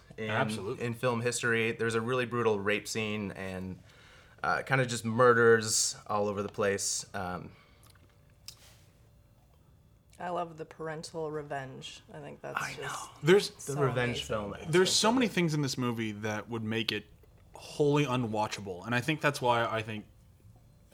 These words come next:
Speaker 2: I mean, I, I'll, I'll defend my movie as I have to when we get to it, but there's so many
Speaker 1: Of course.
Speaker 2: reasons why I think, like, he started with one of his best, because with a movie like this that is so brutal and so damn near impossible to watch,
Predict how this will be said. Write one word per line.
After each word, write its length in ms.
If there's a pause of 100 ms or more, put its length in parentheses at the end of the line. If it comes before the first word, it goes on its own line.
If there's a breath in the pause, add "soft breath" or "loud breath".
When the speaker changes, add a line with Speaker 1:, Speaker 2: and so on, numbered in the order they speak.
Speaker 2:
I 40
mean, 200 (280)
I, 200
I'll, 380
I'll 140
defend 260
my 100
movie 480 (160)
as 220
I 200 (100)
have 240
to 200
when 200
we 80
get 140
to 100
it, 100
but 60
there's 120
so 100
many 120
Speaker 1:
Of 20
course. 100
Speaker 2:
reasons 100
why 160
I 20
think, 180
like, 120
he 140
started 400
with 120
one 160
of 80
his 100
best, 360
because 340 (480 loud breath)
with 160
a 20
movie 240
like 140
this 180
that 140
is 80
so 260
brutal 380
and 120
so 460 (160)
damn 240
near 120
impossible 460
to 40
watch, 500